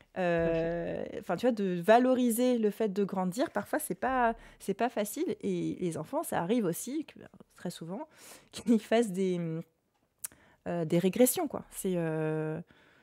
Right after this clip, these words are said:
Speaker 2: c'est, heu,
Speaker 1: Des régressions.
Speaker 2: heu, mais ouais, heu, tout d'un coup, heu, à douze ans, ils vont se mettre à, à faire pipi au lit
Speaker 1: Mmh.
Speaker 2: parce que, heu, parce que je, bah, je, là, j'ai, j'ai, j'ai, j'ai plus envie de grandir, quoi.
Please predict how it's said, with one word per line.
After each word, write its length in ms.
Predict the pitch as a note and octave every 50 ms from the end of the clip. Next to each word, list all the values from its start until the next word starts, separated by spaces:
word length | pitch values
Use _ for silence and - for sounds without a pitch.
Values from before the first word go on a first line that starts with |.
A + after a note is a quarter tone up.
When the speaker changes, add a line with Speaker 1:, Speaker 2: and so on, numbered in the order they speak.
| _ _ _ _ _
Speaker 2:
c'est, 200 | - - - F3 D#3
heu, 140 | D#3 G#1+ -
Speaker 1:
Des 60 | -
régressions. 600 | - C3 C3 - - - - - - - - -
Speaker 2:
heu, 240 | - - - - - E3+
mais 160 | D#3+ D#3+ G3
ouais, 580 | C4+ F#4 E4 A3+ F3+ F3 E3+ E3+ E3 E3 E3+ E3+
heu, 80 | E3+ E3+
tout 120 | - E3+
d'un 160 | E3 E3+ E3 E3
coup, 260 | - - B3+ C#4+ C4+
heu, 720 | G3+ F3+ E3+ E3 E3 D#3+ D#3 D#3 D#3 D#3 D#3+ D#3 D#3 F3 - - - - - - - -
à 120 | - E3+ E3+
douze 240 | D#3 E3 E3 D#3+ F#3
ans, 120 | G#3 B3+
ils 140 | C4+ A#3+ G3+
vont 80 | E3 D#3+
se 120 | - -
mettre 240 | D#3 E3 - - -
à, 580 | E3 D#3 D#3 D#3 D#3 D#3 - - - - - F3 F3 F3+ A#3
à 100 | - E3+
faire 180 | - E3+ D#3+ -
pipi 260 | - F3 - - F3
au 60 | D#3+
lit 180 | E3 G#3 B3+ D#3
Speaker 1:
Mmh. 0 |
Speaker 2:
parce 240 | D3+ D3+ F3 - -
que, 120 | - F#3+ G3 F#3+ F3 E3 D#3+ D#3+ D#3+ D#3+ D#3+ D#3 D#3 D#3+
heu, 20 | D#3
parce 220 | - E3+ - -
que 140 | - G#3 G#3
je, 60 | F#3+ E3+
bah, 160 | D#3+ E3 D#3+
je, 200 | D#3+ E3 E3 D#3 D#3+
là, 100 | F3 F3
j'ai, 180 | - - D3+
j'ai, 520 | D3 D3 D3 D3+ D3 D3+ D#3 D3+ D3 D3+ D3+
j'ai, 160 | F3 D#3 D3
j'ai 120 | D3+ D#3
plus 140 | - - -
envie 100 | D#3 E3
de 60 | E3
grandir, 360 | F#3 G#3 A#3+ - A#3+ G3+ -
quoi. 100 | - -